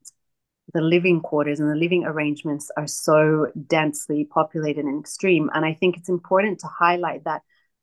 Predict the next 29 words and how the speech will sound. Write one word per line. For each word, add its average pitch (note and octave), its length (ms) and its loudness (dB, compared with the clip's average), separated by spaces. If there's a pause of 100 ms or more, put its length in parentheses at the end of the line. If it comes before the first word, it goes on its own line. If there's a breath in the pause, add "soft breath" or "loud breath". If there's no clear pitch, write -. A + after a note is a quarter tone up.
(140)
Gaza G3+ 400 0
before F3 720 0
the D3 100 -10
seventh D#3 400 -4
of D3+ 120 -4
October D#3 500 -2
was D#3+ 500 2
recognized D#3 600 -2
as D3+ 120 -10
one D#3 160 -2
of D3+ 120 -10
the E3 140 2
most D#3 340 -2
densely D3+ 500 -2
populated D3+ 680 -2
areas D3 680 0 (100)
on D3 320 2
earth. C#3+ 520 0 (440)
And D#3+ 160 2
now, E3 540 4 (180)
you E3+ 160 0
know, D#3 120 -4
more E3 280 0
than D#3+ 160 -4
half E3 380 2
of D#3+ 100 -10
that D#3 220 -4
area D3 540 0
and, D3+ 180 -14